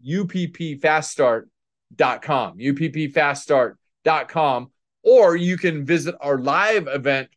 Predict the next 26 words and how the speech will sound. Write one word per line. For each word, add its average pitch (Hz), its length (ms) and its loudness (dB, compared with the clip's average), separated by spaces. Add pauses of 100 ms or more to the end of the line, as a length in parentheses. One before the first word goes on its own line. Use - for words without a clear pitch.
portal 127 420 0
at 156 340 -2 (480)
be 180 180 2
unstoppable 147 800 -2
boot 139 260 -2
camp 107 300 -14 (380)
dot 113 260 -2
com. 110 400 -4 (420)
Both 185 220 2
of 185 100 -6
these 170 220 0
d-, 160 80 -4
events 151 520 -2
are 143 160 -2
designed 151 680 -2 (220)
with 139 100 -6
some 156 160 0
of 143 60 -2
the 139 80 2
best 170 400 -2
money-making 156 600 -2
strategies 139 680 0
developed 143 420 0
over 135 200 0
thirty-five 156 720 0
years 143 500 -2